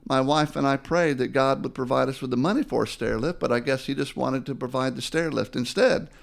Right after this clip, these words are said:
And the guy's going, "What?" I said, "Yeah." And we're all just like, and I don't even know if he's a Christian or not, but we're like, "Yes, yes." And he goes, "Well, we're gonna have someone install it for you free of charge. Here's the company that's gonna install it." Well,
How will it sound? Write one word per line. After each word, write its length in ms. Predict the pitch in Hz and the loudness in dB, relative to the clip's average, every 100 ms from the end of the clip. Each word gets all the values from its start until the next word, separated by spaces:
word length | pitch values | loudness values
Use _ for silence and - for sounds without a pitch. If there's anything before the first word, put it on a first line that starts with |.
| - - - - | -20 -20 -20 -10
And 80 | - | 0
the 100 | 127 | 2
guy's 300 | 131 131 131 | 4 2 2
going, 320 | - - - | 0 -2 0
"What?" 420 | 202 277 277 277 - - - - - | 4 8 8 6 2 -20 -20 -20 -8
I 120 | 156 | -6
said, 260 | 170 147 | -2 -2
"Yeah." 540 | 190 254 254 254 202 143 - - - - - - | 2 4 4 4 4 0 -8 -20 -20 -20 -20 -4
And 160 | 117 123 | 0 4
we're 100 | 147 | 6
all 140 | 131 | 6
just 240 | 117 120 117 | 6 0 0
like, 200 | 104 - - - | 0 -2 -12 -2
and 100 | 107 | 2
I 60 | |
don't 80 | 110 | 4
even 100 | 160 | 4
know 120 | 104 | 2
if 80 | - | 0
he's 120 | 101 | -2
a 40 | 90 | -6
Christian 400 | - 117 - 85 | 0 0 0 -4
or 40 | |
not, 200 | 95 98 | -2 0
but 80 | 98 | 2
we're 140 | 117 | 2
like, 140 | 123 - | 2 2
"Yes, 420 | 233 254 202 151 | 6 6 6 2
yes." 400 | 226 247 185 - | -4 -2 -4 -2
And 180 | 123 110 - - - - | -2 -2 -8 -18 -18 -2
he 100 | 143 | 0
goes, 140 | 131 | 4
"Well, 200 | 151 160 | 4 4
we're 200 | 143 170 | 4 2
gonna 240 | 175 156 | 2 0
have 260 | 139 139 135 | 2 0 0
someone 280 | - 143 135 | 2 4 4
install 380 | 123 - 123 113 | 4 6 6 6
it 100 | - | 0
for 180 | 139 | 0
you 100 | 135 | 0
free 220 | 127 123 113 | 0 2 0
of 100 | 110 | 2
charge. 500 | 143 147 143 131 - - - - - - | 2 4 4 0 -14 -20 -20 -20 -20 -12
Here's 300 | - 165 170 | 2 4 4
the 100 | 160 | 0
company 400 | - 185 180 131 | 0 0 2 -2
that's 120 | 123 | -2
gonna 200 | - 127 | 0 0
install 420 | 131 - 208 180 | 0 -2 -2 -2
it." 100 | - - - - - - - - | -4 -10 -20 -20 -20 -20 -20 -10
Well, 420 | 82 80 120 170 | -4 -2 -4 -6